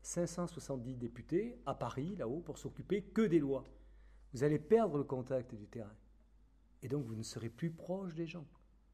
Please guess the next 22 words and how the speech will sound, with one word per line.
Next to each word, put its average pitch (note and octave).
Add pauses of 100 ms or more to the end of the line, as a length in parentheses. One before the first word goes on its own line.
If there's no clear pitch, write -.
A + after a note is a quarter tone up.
(320)
Et C3
du A2+
coup, C3+
les F#3
gens C#3+
ne D3+
voteront D3
plus F#3+
pour F3+
les E3+
députés. E3+ (540)
Donc, G3+ (360)
vous D3
savez, G3+
c'est F3+
le F3
chien A#3+
qui A3+
se E3+
mord D#3+
la -
queue. D3